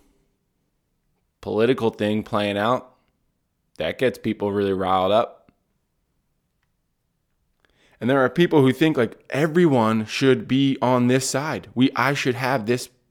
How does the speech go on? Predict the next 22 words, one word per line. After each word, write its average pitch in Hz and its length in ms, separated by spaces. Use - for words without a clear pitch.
opinion, 123 540
this 127 200
belief. 139 420
Everybody 131 460
should, 107 280
everybody 147 400
should 156 160
believe 175 320
this. - 380
It's 117 160
not 127 120
the 131 80
case. 147 540
So 123 120
how 127 120
do 135 80
we 135 420
continue 135 560
to 117 220
exist 107 460
here? 101 360
And, 104 360